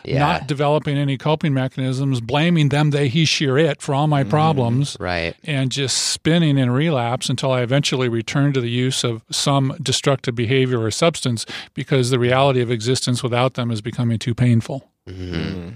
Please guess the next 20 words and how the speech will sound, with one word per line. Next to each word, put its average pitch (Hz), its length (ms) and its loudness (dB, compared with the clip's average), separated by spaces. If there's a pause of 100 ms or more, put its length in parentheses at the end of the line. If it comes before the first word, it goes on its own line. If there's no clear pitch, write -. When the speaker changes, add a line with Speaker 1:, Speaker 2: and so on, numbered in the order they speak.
Speaker 2:
Well, 170 240 4
why? 170 380 2
Because 131 240 -4
I'm 139 160 2
not 139 260 -2
doing 135 360 2
what's 123 200 -2
necessary 123 540 0
to 131 120 -8
deal 120 280 0
with 117 100 0
it 113 100 -2
effectively. 120 640 -6 (160)
Speaker 1:
Mm-hmm. 85 360 -6 (400)
Speaker 2:
So 135 280 2
I'm 135 160 2
not 123 160 0
a - 20 -2
victim, 120 540 -4 (680)
right? 135 300 -2